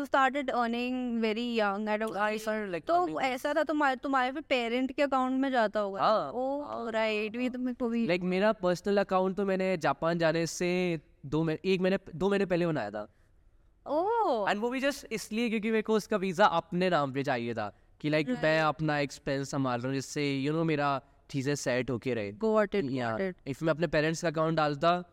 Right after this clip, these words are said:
Speaker 2: तो फिर मैं अकेले ट्रैवल करने के लिए बार-बार मेरे को वीजा नहीं लगता।
Speaker 1: Got it, got
Speaker 2: तो
Speaker 1: it।
Speaker 2: इसलिए।
Speaker 1: तो how was Tokyo?
Speaker 2: Oh, bro, so good।
Speaker 1: कितने
Speaker 2: Like
Speaker 1: दिन के लिए थे तुम वहाँ?
Speaker 2: अरे यार, मैं तो, लोग पता है मेरे से गुस्सा होते हैं इस चीज़ पे,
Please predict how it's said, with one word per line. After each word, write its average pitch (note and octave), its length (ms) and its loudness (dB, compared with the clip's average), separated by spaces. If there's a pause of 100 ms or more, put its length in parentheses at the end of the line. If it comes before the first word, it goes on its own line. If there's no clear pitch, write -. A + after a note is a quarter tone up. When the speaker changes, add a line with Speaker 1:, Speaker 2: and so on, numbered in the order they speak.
(200)
Speaker 2:
तो D#3+ 60 -2
फिर E3 140 -2
मैं D#3+ 140 4
अकेले D3+ 380 0
ट्रैवल D3+ 280 0
करने C#3+ 280 0
के D3 80 0
लिए D#3 120 2
बार-बार C#3 300 2
मेरे C#3 100 -2
को C#3+ 100 -2
वीजा B2+ 260 0
नहीं C3 120 0
लगता। G#2+ 380 -4
Speaker 1:
Got G#3+ 320 0
it, F#3+ 120 -4
got F#3 100 -14
Speaker 2:
तो F#3+ 120 -2
Speaker 1:
it। A#2 60 -2
Speaker 2:
इसलिए। G#2+ 540 -4 (600)
Speaker 1:
तो C#4 60 0
how C4 200 6
was D4 220 2 (440)
Tokyo? G#3 380 -2 (520)
Speaker 2:
Oh, F#3+ 220 4 (220)
bro, C#3 280 0
so C3+ 240 -2
good। A#2 180 0 (340)
Speaker 1:
कितने C4 200 -2
Speaker 2:
Like - 20 2
Speaker 1:
दिन D#4 180 2
के D4 60 -8
लिए D#4 100 2
थे C#4+ 140 -6
तुम C4+ 180 0
वहाँ? D4+ 120 0 (180)
Speaker 2:
अरे C4 120 2
यार, D#4 120 4
मैं B3+ 200 0
तो, C#4+ 320 0
लोग G#3+ 240 -2
पता B3+ 160 0
है C4 60 0
मेरे C4 100 -2
से C4+ 100 -4
गुस्सा A3 280 -2
होते F#3 280 2
हैं F#3 120 2
इस F3 120 -6
चीज़ E3 220 -4
पे, C#3 220 -2